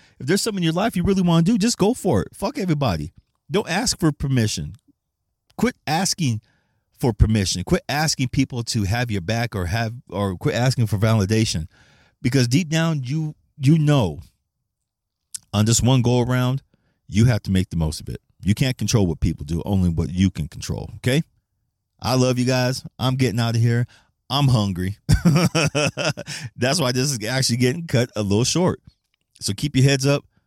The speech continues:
move forward, and protect your peace at all times. Most of all, protect your neck,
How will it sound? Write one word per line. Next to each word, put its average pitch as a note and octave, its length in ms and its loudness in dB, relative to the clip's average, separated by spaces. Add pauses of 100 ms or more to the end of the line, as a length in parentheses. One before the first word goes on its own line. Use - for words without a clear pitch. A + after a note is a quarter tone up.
(220)
move C3 240 4
forward, B2+ 480 0 (1700)
and D#3+ 100 2
protect B2+ 360 2
your E2+ 80 -6
peace F#2 240 2
at E2 80 -8
all E2+ 140 0
times. F#2+ 440 -2
Most C3+ 240 0
of F#2 120 -8
all, G2+ 160 -4
protect - 560 -4
your D2+ 100 -6
neck, E2 520 -2